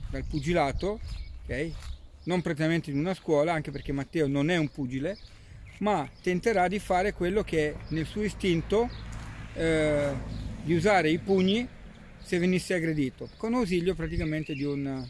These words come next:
di una lama. Può essere un coltello dritto, come potrebbe essere un karambit,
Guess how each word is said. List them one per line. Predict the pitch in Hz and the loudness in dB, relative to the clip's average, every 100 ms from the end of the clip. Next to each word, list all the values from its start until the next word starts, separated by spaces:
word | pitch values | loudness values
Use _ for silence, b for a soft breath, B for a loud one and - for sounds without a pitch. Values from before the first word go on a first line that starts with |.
| - | -10
di | - | -2
una | 151 | 0
lama. | 143 123 123 123 - B B B - - | 0 -2 -8 -12 -16 B B B -18 -2
Può | 156 151 | 4 4
essere | 156 147 156 143 139 131 131 - - - - | 4 0 -2 -2 -4 -6 -10 -16 -18 -20 -14
un | 143 139 131 123 123 - - - - - - - | -8 -6 -6 -8 -12 -18 -20 -20 -20 -20 -20 -16
coltello | - 123 - 156 147 139 | -10 -6 0 2 2 0
dritto, | 143 170 170 - 226 | 4 4 4 4 2
come | - 151 160 | 2 -4 -4
potrebbe | - 170 160 156 | -6 -4 -2 0
essere | 151 - 151 | 0 -2 -6
un | 147 | -6
karambit, | 139 135 127 143 170 | -4 -4 -2 -2 -4